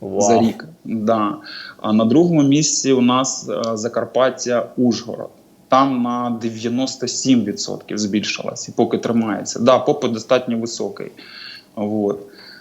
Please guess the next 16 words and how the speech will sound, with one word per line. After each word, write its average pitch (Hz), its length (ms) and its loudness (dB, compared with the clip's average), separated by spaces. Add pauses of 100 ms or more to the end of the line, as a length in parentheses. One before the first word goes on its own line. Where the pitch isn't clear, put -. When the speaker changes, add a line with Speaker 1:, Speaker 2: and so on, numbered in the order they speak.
(160)
Speaker 2:
А 107 360 2
в 127 640 6
Чернівцях, 147 640 -6
наскільки 131 400 -8
я 135 140 2
пам'ятаю, 123 720 -4
там 123 220 -2
біля 123 560 2
вісімдесяти 117 540 -4
теж 104 300 0
відсотків, 104 400 -2 (140)
тобто 113 280 0
достатньо 113 480 2
високий, 107 640 -2
а, 107 460 -4 (340)
рівень. 110 400 2